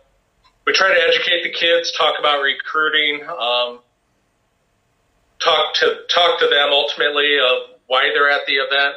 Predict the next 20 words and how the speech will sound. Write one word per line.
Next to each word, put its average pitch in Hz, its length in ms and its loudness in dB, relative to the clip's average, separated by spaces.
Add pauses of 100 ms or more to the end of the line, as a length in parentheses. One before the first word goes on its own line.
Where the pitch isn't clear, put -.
what 131 160 -4
they're 131 160 -2
trying 139 260 -2
to 123 220 -4
accomplish, 160 920 0 (560)
uh, 127 360 0
but 143 100 2
at 135 160 0
the - 80 -8
same 143 320 -2
time, 156 480 2
then 135 420 -4 (600)
what - 180 0
they 147 80 2
wanna 139 320 0
do 135 140 0 (120)
post-event. 120 600 -4 (340)
Um, 117 420 -2 (1000)
you 123 60 -6
know, 117 300 -2